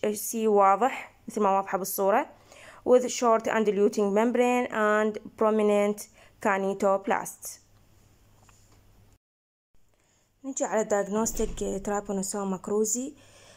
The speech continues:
أما عن طريق ال wet blood preparation for motile organisms,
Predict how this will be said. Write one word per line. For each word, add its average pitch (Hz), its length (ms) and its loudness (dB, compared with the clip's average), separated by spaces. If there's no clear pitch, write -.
أما 226 220 0
عن 196 180 -2
طريق 196 340 -2
ال 185 60 -4
wet 214 200 -2
blood 196 280 -2
preparation 208 680 -4
for 202 240 -4
motile 190 680 -4
organisms, 196 680 -4